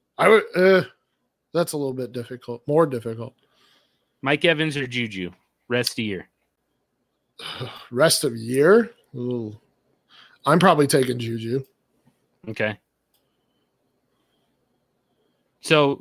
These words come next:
Speaker 2: i-, if you have Mike Evans, and it, I, there, I promise you there are people who would take Mike Evans and give you Juju. I
Speaker 1: Okay,
Speaker 2: pr-,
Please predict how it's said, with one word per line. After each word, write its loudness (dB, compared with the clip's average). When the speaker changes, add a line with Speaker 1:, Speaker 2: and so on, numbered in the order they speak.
Speaker 2:
i-, -12
if -4
you 4
have 2
Mike 0
Evans, -2
and 0
it, -2
I, -2
there, 2
I 2
promise 2
you -2
there 0
are -2
people -6
who 2
would 2
take 0
Mike -2
Evans -4
and -2
give -4
you -6
Juju. -10
I -8
Speaker 1:
Okay, 2
Speaker 2:
pr-, 0